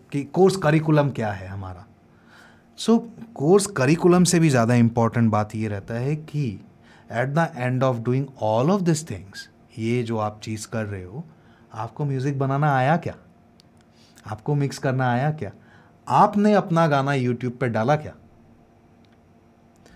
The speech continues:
So that is our focus, है ना? You, to make you enabled to make your own music the way you like it. और gradually, I have seen so many people developing their careers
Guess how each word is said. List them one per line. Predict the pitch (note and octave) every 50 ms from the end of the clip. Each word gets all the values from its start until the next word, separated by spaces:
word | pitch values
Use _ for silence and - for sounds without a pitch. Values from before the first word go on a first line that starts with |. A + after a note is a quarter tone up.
| - -
So | - -
that | C#3 G#2+ G#2 C3 C3+ D#3 F#3+ G3
is | G3 - - D3 C#3 -
our | A#2 A#2+ A2+ A2+
focus, | G#2+ - - - - - - - - - - _ - - _ _ _ -
है | G#2+ G#2+
ना? | C#3 D#3 - - - - - _ _ - A2+
You, | B2 C#3 D#3
to | E3 D#3+ D#3 - - - B2+ A2+ A2+
make | B2+ D3+ D3+ -
you | D3+ D3 C#3+ - A#2
enabled | A2 A2+ A2 G2+ G#2 C3 F#3 A3+ - - - - - _ _ _ _ _ _ _ _ _ _ _ - B2+
to | D3 G3 - - - - - _ _ _ _ _ _ _ _ _ _ - - - - - _ _ A2+
make | A#2 C3 C3+ B2+
your | C#3+ D3 D#3+ D#3+ D#3+
own | B2+ B2+ B2 A#2 A2 G2+
music | F#2 F2+ - - - - _ _ _ _ _ - -
the | A2+ A2+
way | G#2+ G#2 A2+ D#3 E3+ E3
you | D3 B2+ A#2+
like | G#2+ F#2+ F2 - -
it. | - - - _ -
और | B2+ C3+ C3 C3 C3 - -
gradually, | A#2 A2+ B2 B2 B2+ C3 D#3+ E3 D#3+ D#3 D#3 D#3 - - _ - -
I | - G2 A2
have | C#3+ C#3
seen | - - D3 C#3+ B2+
so | A2+ - - B2+ D#3+ E3+ D3+
many | B2 A2+ A2+ G#2+ -
people | A2 G#2 G#2 - G#2+ G#2 G2+ - - A#2
developing | B2 C3 B2+ D3 D#3+ D#3 E3 E3 D#3
their | C#3 D3 C#3 - - - - _ -
careers | D3 D3+ D#3 F3 G#3 G3+ F#3 D3 A#2 G2 F#2 -